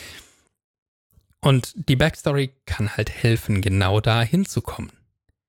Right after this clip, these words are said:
Wir,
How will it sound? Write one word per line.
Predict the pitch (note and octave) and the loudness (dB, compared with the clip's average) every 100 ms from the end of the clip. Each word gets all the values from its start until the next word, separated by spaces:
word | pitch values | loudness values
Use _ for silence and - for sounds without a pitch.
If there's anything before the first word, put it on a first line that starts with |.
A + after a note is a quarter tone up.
| _ _ _ _ - - _ _ _ _ _ _ _ _ _ _ _ _ | _ _ _ _ -18 -18 _ _ _ _ _ _ _ _ _ _ _ _
Wir, | - A#2 D3+ A3+ B3+ | 0 4 4 4 0